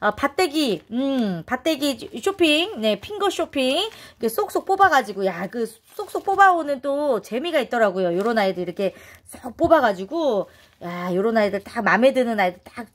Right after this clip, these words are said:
이렇게 딱 흙에서 딱 뽑아가지고, 아, 재미가 있더라고요. 요런 쇼핑도 한번 기회가 되신다면, 어, 즐겨보셔도 좋을 것 같아요. <laughs> 네, 오늘은 여기서 인사드리겠습니다. 오늘 또 분갈이도 좀 해봐야 되겠네요.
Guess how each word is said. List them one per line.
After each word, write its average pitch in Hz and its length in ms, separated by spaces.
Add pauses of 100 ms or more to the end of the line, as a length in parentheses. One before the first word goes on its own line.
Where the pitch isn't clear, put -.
(180)
이렇게 190 220
딱 - 240
흙에서 339 340
딱 - 220
뽑아가지고, 262 800 (300)
아, 190 220
재미가 254 600
있더라고요. 170 920
요런 254 240
쇼핑도 277 400
한번 202 340 (300)
기회가 226 280
되신다면, 214 760 (280)
어, 202 200
즐겨보셔도 214 680
좋을 202 240
것 185 100
같아요. 170 960
<laughs> 196 580 (640)
네, 202 180
오늘은 294 460
여기서 254 380
인사드리겠습니다. 208 1300
오늘 202 200
또 196 160
분갈이도 208 480
좀 196 180
해봐야 233 320
되겠네요. 165 800